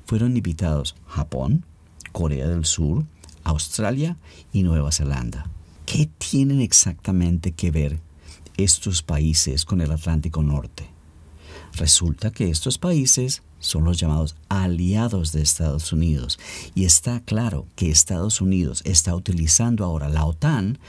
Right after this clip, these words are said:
en su intento de frenar el ascenso de China. Vale la pena recordar que Estados Unidos no tiene amigos ni aliados, tiene intereses, y estos cuatro países que no tienen nada que ver con la otan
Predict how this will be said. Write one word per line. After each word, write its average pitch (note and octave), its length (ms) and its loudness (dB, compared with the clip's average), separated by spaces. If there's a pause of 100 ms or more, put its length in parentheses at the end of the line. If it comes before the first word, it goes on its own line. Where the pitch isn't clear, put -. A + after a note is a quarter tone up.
(300)
en G2+ 140 0
su - 180 6
intento G2 640 0
de A2 100 0
frenar C#2+ 440 0
el E2 180 0
ascenso D2+ 580 0
de - 220 -4
China. C2+ 380 -4 (1000)
Vale E2+ 200 0
la F2+ 140 -2
pena E2 220 2
recordar D#2 460 -2
que F2+ 140 -2
Estados F2 420 0
Unidos E2 440 2 (500)
no E2+ 280 4
tiene D#2+ 200 0
amigos F#2 480 0 (140)
ni F2 320 4
aliados, C2+ 600 -4
tiene F2 280 0 (100)
intereses, E2 1120 0 (340)
y G2 80 0
estos G2 300 0
cuatro F2+ 280 -4
países D2+ 680 -2
que F2 120 0
no F2 140 2
tienen G2+ 580 4
nada G#2+ 440 0
que E2+ 160 -2
ver D#2+ 220 2
con D2+ 200 0
la B1+ 100 0
otan D3+ 360 -2